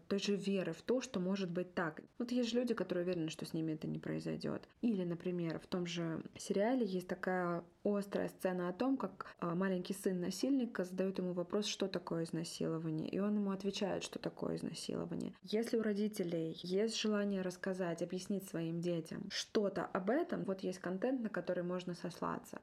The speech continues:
Вот, это первая категория родителей. Вторая категория — моя любимая — все. К сожалению или к счастью, мы живём в крайне неидеальном мире,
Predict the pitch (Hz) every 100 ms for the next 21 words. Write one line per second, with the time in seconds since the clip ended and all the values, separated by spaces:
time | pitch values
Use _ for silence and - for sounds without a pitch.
0 | - 190 185 - - - 254 240 233 196
1 | 180 165 160 165 - 165 175 170 156 160
2 | - - - 190 190 180 175 170 - 254
3 | 320 262 240 202 220 233 214 185 175 -
4 | - - 175 185 190 170 175 175 165 160
5 | - - - 180 156 - - _ - -
6 | - 190 202 247 330 277 185 170 170 185
7 | 180 - 226 240 240 185 185 190 180 185
8 | - 196 196 180 165 160 156 165 165 160
9 | 160 170 165 -